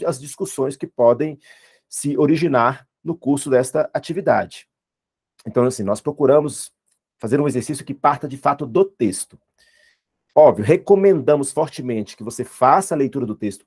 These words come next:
antes da tertúlia, porque isso enriquece o momento, mas, bem, fazendo ou não fazendo, nós vamos realizar a, é, a leitura do texto. Nem sempre a leitura integral do texto. Muitas vezes nós somos obrigados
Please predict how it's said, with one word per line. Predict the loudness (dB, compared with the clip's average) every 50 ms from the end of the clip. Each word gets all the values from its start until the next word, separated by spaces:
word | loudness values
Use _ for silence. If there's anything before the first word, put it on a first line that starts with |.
| _
antes | 2 4 4 4 2 -4 -10 -6 -4
da | -4 -4
tertúlia, | -2 -4 -10 -8 _ -6 -6 -6 -6 -8 -14 _ _ _ _ _ _ _
porque | -20 -14 _ -8
isso | -8 -6 -4 -2
enriquece | -2 -2 0 0 0 0 0 -2 -6 -10 -14 -14 _
o | -8
momento, | -6 -4 -2 -2 -4 -4 -6 _ _ _ _ _ _ _ _ _ _ _
mas, | -2 0 0 0 -6 -10 -12 _ _ _
bem, | 2 2 2
fazendo | 2 2 4 4 4 6 4 4 4 4 2
ou | 2 2
não | 0 -2 -4
fazendo, | -4 -6 -4 0 0 2 2 2 -2 -4 -12 -16 _
nós | -6 -2 0 0 0 0 -2
vamos | -6 -8 -6 -4
realizar | -4 -4 -2 -2 -2 -2
a, | -2 -4 -8 _ _ _
é, | 2 2 2 2 0 -2
a |
leitura | -2 -2 -2 -2 -2 -4 -2
do | -2 -2 -4
texto. | -4 -6 -6 -6 -6 -12 _ _ _ _ _ _ _ _ _ _
Nem | 2 4 4 4
sempre | 0 -2 0 2 2 2 0 0
a | 0
leitura | 0 0 0 -2 -4
integral | -2 -2 -2 -2 0 2 2 2 2
do | 0 -4
texto. | -2 0 0 0 0 -2 -6 -14 -20 -20 _ _ _ _ _
Muitas | -8 -6 -4 -2
vezes | -2 -2 -2
nós | -4 -6 -6 -8 -6 -6 -6 -6 -8 _
somos | -20 -10 -8 -6 -4 -4 -2
obrigados | -2 -2 0 2 4 4 4 4 2 0 -4 -12 -18 -18